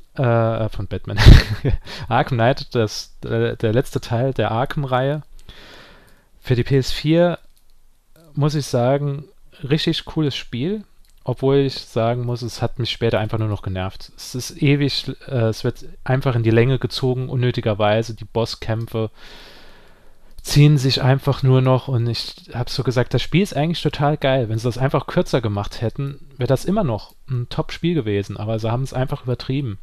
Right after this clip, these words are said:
Und, äh, der D L C war auch saugut integriert in die Storys.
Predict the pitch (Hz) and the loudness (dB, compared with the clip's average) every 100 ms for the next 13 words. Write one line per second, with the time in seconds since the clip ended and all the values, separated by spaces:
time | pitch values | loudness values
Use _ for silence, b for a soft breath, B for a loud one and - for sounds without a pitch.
0 | - - - - - - - - - 120 | -16 -20 -20 -20 -20 -14 -10 -10 2 6
1 | 113 110 110 - 123 107 104 - - 107 | 6 4 -2 -4 0 2 0 -2 -2 2
2 | 123 120 - 135 156 170 117 - 131 135 | 2 2 0 0 2 2 0 0 -2 -2
3 | 156 127 - - 147 151 139 - 131 139 | -4 -6 -8 -2 -2 0 -6 -4 -2 0
4 | 151 - | 0 -4